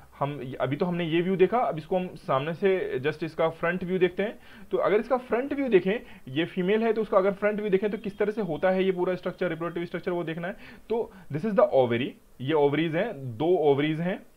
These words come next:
क्लियर? ओवरीज, अ, यूट्रस से, है ना, एक लिगामेंट के through जुड़ी होती हैं, that ligament is called as the,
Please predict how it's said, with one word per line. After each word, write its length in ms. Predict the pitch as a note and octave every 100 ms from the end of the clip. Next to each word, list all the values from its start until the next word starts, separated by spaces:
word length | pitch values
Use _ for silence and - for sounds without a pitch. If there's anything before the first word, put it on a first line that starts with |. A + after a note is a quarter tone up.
| -
क्लियर? 180 | D#3 F#3 - - - -
ओवरीज, 500 | E3 D#3+ B3 D4+ C#4
अ, 320 | - D3 D3
यूट्रस 600 | C#3 C3+ D#3 D3+ B3 C#4
से, 420 | - D3+ D#3+ B3 - - D#3+
है 60 |
ना, 180 | G#3+ B3 - - C3
एक 180 | D3+
लिगामेंट 560 | E3 D3 F3 B3 B3 B3
के 100 | A#3
through 200 | F#3+ F#3+
जुड़ी 240 | C3+ C3+
होती 260 | D3 B2 A#2
हैं, 300 | A2 D3 G#3
that 360 | C#3+ A2+ D3 F3
ligament 600 | C3+ C3+ D#3+ F#3 F#3+ F3
is 100 | -
called 260 | D3+ C#3+ C#3+
as 100 | B2+
the, 120 | G3